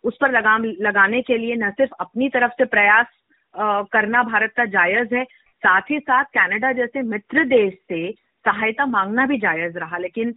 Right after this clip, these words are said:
अ, राजनीतिक कारणों को, अ, और अपने राजनीतिक स्वार्थों को सर्वोपरि रखते हुए ट्रूडो ने जिस प्रकार की अपनी राजनीतिक बुद्धि का परिचय दिया है, मुझे निश्चित तौर पर ये दुखद दिखाई पड़ता है और इसका जो असर है,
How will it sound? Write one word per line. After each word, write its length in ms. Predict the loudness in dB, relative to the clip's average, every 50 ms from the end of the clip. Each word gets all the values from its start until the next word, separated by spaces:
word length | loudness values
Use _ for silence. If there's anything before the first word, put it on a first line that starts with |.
| _ _ _ _ _
अ, 160 | -4 -2 -2 0
राजनीतिक 680 | 2 2 2 2 2 0 0 0 0 0 -4 -2 2
कारणों 380 | 2 2 4 2 0 -2 -4
को, 340 | -6 -4 -2 -2 0 0 0
अ, 440 | -2 -4 -6 -6 -6 -4 -4 -4 -4 -4
और 140 | -4 -6 -4
अपने 320 | -6 -8 -8 -8 -4 0
राजनीतिक 520 | 2 2 2 2 -2 -6 -6 -6 -8 -12
स्वार्थों 580 | -12 -4 0 2 2 2 0 -2 -2 0 0 2
को 100 | 2 0
सर्वोपरि 540 | 0 0 -2 -2 -2 -2 -2 -2 -2 -4 -2
रखते 280 | -4 -4 -4 _ -2
हुए 220 | 0 0 0 -2 -2
ट्रूडो 400 | -4 -6 -8 -4 -2 0 0 0
ने 260 | 0 -2 -2 -4 -4 -8 -12 -20 -20 -20 _ -6
जिस 160 | -4 -4 -4
प्रकार 400 | -4 -4 -2 2 4 4 4 2
की 140 | 2 -2 -6
अपनी 260 | -6 -6 -6 -4 0
राजनीतिक 600 | 2 2 2 2 0 -2 -4 -4 -4 -6 -8 -8 -8
बुद्धि 280 | -12 -8 -4 -2 0
का 140 | 2 2 2
परिचय 400 | 2 0 -4 -8 -6 -8 -8 -10
दिया 240 | -8 -8 -8 -8 -8
है, 180 | -8 -10 -12 -14 _ _ _ _ _ _ -12
मुझे 200 | -10 -6 -6 -6
निश्चित 340 | -6 -6 -8 -8 -8 -6 -2
तौर 160 | -2 -2 -2
पर 180 | -2 -4 -6 -4
ये 100 | -4 -4
दुखद 380 | -4 -6 -4 -2 -2 -2 -4 -6 -16
दिखाई 280 | -16 -10 -6 -4 -4 -4
पड़ता 280 | -4 -6 -4 0 0
है 60 | 0
और 80 | 0 0
इसका 340 | -4 -6 _ 4 4 4 4 2 -4 -20 -20 -20 _ -6
जो 180 | -2 0 0
असर 420 | 2 0 -2 -2 0 2 2 2 2
है, 380 | 0 -2 -2 -2 -2 -2 -4